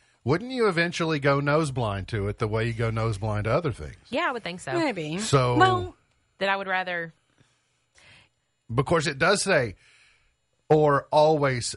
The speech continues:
Speaker 1: smell B O on everyone else." So it doesn't just mean that
Speaker 3: Mm.
Speaker 1: you can ignore it. It says you would always smell it.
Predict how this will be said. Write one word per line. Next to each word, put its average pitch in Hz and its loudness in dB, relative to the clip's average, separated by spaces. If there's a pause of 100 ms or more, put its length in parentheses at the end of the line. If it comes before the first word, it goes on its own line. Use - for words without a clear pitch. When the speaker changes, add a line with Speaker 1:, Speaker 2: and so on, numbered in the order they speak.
Speaker 1:
smell 170 2
B 117 -4
O 80 -8
on 131 2
everyone 113 -2
else." 123 -2
So 139 0
it 117 -6
doesn't 127 -2
just 127 -4
mean 139 -2
that 107 -4
Speaker 3:
Mm. 262 -6
Speaker 1:
you 123 0
can 123 -4
ignore 131 0
it. 113 -2
It 101 -6
says 107 -4
you 117 -4
would 110 -4
always 110 0
smell 127 -2
it. - -20